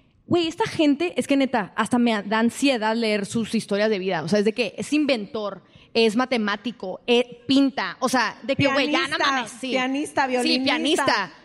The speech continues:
Speaker 1: De que, eh, arquitecto, y yo, ya, güey, no mames. O sea, ¿sabes de que no? O sea, algo haz mal. Pero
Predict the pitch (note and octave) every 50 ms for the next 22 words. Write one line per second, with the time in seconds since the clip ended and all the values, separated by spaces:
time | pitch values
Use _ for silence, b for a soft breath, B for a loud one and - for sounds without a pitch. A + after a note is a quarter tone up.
0 | - _ G#3+ A#3 B3 A#3+ A#3+ B3 A#3+ A#3 A#3 A3+ A3 G#3 - - - - - -
1 | - - _ _ _ - - F#3+ A3+ B3+ B3+ - C#4 B3+ - C4+ C#4 C4+ C#4 C4+
2 | C#4 B3 B3+ B3+ C4 D4 C#4 A#3+ G3+ F#3+ G3+ A#3 B3+ B3+ G#3+ - - - - G#3+
3 | F#3 A#3 G#3+ G3 F3+ F3 E3+ - - - - - - - - - - - D4 E4
4 | D#4+ D#4+ D#4 C#4 C4 C#4+ D#4 C#4 A#3 G#3 G#3+ G3+ A#3+ A3+ G#3+ G3+ F#3 F#3 G3 A3+
5 | A#3 A#3 B3+ C4 C4 B3+ B3 B3 B3+ C4 A#3+ G3+ B B B B B B B B
6 | _ _ - E4 E4+ E4+ E4